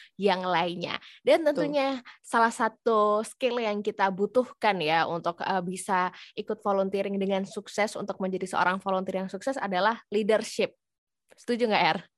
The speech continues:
Speaker 2: Betul, betul.
Speaker 1: <laughs> Oke, nah kebetulan Erika ini ya teman-teman, as I said before, Erika ini adalah salah satu orang di balik Women Beyond. Nah, ini adalah salah satu,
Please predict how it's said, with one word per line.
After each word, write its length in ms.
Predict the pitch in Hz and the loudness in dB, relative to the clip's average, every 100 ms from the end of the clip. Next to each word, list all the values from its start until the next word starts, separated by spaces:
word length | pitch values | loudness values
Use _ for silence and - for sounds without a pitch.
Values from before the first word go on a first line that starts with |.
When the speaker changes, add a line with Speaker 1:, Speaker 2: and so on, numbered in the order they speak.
| _ _ _ | _ _ _
Speaker 2:
Betul, 240 | 180 175 202 | -2 -2 -6
betul. 300 | - - 165 226 220 440 | -14 -10 -8 -10 -6 -6
Speaker 1:
<laughs> 360 | - - 381 - | -2 0 0 -2
Oke, 280 | 233 240 185 311 302 269 | 0 2 0 -2 -4 0
nah 200 | 233 226 _ | 0 0 _
kebetulan 500 | 330 359 415 330 196 - | -8 -2 0 2 2 0
Erika 360 | 262 262 262 240 | -4 -4 -4 -6
ini 360 | - 247 214 175 | -4 -2 0 0
ya 100 | 208 | 0
teman-teman, 480 | 208 196 180 190 185 | -2 -2 -2 -2 -2
as 160 | 185 | -4
I 160 | - 180 | -4 -4
said 260 | 185 185 180 | -4 -8 -8
before, 460 | 175 175 175 160 220 | -10 -4 0 0 0
Erika 400 | - 190 180 165 | -2 -2 -4 -4
ini 180 | 175 240 | -4 -4
adalah 300 | 190 190 214 - - - | -2 0 0 -2 -14 -2
salah 180 | 202 202 | -2 0
satu 240 | 190 - - | -4 -2 2
orang 420 | 196 196 214 202 | 4 2 0 -2
di 120 | 196 | -6
balik 560 | 180 185 175 180 208 - | -4 -2 0 0 -4 -6
Women 760 | 190 185 185 180 180 180 175 170 | -4 0 0 0 -2 -2 -4 -8
Beyond. 500 | 180 180 160 123 - - | -6 -2 -2 -2 -6 -2
Nah, 380 | 185 180 165 185 | 0 2 2 -2
ini 220 | - 262 | -4 -2
adalah 200 | 208 202 | 0 -2
salah 180 | 202 185 | -2 -2
satu, 460 | 196 165 _ 240 | -2 -6 _ 0